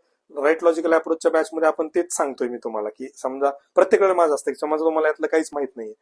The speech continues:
ह्या शब्दाचा अर्थ काय, ह्या ऑप्शनचा अर्थ काय, त्या ऑप्शनचा अर्थ काय, अशाच पद्धतीनं तुम्ही करू शकता. कधी? जेव्हा तुम्हाला काही येत नाही. पहिले तर मी जे नेहमी सांगतो, तुमच्या अभ्यासानं प्रश्न सोडवला पाहिजे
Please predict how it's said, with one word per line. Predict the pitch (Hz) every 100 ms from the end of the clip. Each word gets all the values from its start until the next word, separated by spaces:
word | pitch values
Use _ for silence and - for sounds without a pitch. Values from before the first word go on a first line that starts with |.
| _ _ _
ह्या | 147
शब्दाचा | 160 147 147 151
अर्थ | 143 165
काय, | 139 131
ह्या | 131 147
ऑप्शनचा | 147 - 143 143
अर्थ | 139 -
काय, | 131 127
त्या | 143
ऑप्शनचा | 139 - 135 131
अर्थ | 127 123
काय, | 123 123 _ _ _ _ 147
अशाच | 139 233 233
पद्धतीनं | - 208 196 190 185 190 190
तुम्ही | 175 175
करू | 170 165
शकता. | 160 - 156
कधी? | 147 180 156 185 - _ _ -
जेव्हा | 156 185
तुम्हाला | 185 175
काही | 170 147
येत | 139 123
नाही. | 113 - -
पहिले | 160 190 196
तर | 185
मी | 185
जे | 180
नेहमी | 175 160 160
सांगतो, | 156 135 165 - _ _ -
तुमच्या | 165 165
अभ्यासानं | 156 156 160 151
प्रश्न | 147 135 147
सोडवला | 143 123 113
पाहिजे | 113 104